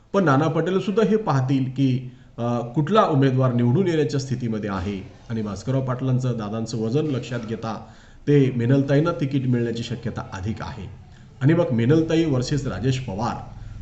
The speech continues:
असा लढा नायगावमध्ये होण्याची दाट शक्यता आहे. मित्र हो, आपण नुसतं निवडणुकीमध्ये व्यक्तिपुरतं हे ना, न राहता आपली प्रश्न काय आहेत ती क्रमाने लिहून काढावीत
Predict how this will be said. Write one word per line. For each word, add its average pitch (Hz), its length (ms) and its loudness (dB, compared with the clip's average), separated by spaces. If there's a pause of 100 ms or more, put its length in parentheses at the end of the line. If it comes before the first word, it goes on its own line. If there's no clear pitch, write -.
(120)
असा 127 220 2
लढा 123 500 2
नायगावमध्ये 113 720 -2 (220)
होण्याची 107 380 -4
दाट 101 260 -8
शक्यता 120 420 -6
आहे. 120 260 -2 (540)
मित्र 131 200 4
हो, 180 440 0 (420)
आपण 202 360 6 (240)
नुसतं 160 420 2
निवडणुकीमध्ये 175 680 2
व्यक्तिपुरतं 160 680 -2
हे 147 180 2
ना, 113 220 0
न 120 80 0
राहता 101 480 -2 (480)
आपली 220 240 2
प्रश्न - 440 2
काय 156 220 0
आहेत 101 280 -2 (180)
ती 208 60 0
क्रमाने 151 580 2
लिहून 156 260 2
काढावीत 104 420 -4